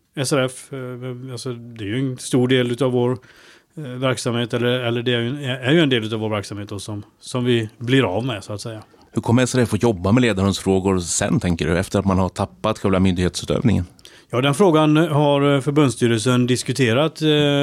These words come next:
Speaker 1: nu både på sitt möte i april och, och nu i juni. Vad vi har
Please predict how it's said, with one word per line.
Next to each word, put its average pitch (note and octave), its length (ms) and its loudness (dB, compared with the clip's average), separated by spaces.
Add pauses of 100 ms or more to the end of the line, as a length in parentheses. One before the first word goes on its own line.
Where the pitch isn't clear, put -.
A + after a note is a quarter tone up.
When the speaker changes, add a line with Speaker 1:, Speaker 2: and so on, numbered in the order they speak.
(280)
Speaker 1:
nu B2+ 260 0
både A#2+ 240 0
på D3+ 360 4
sitt C3+ 220 -4
möte C3 340 0
i A#2+ 580 0
april A#2 580 0
och, D3+ 280 2
och C#3 140 -4 (120)
nu B2+ 440 0
i A#2 360 -4
juni. G2+ 600 -2 (800)
Vad A2+ 120 -2
vi B2+ 100 4
har C3+ 340 2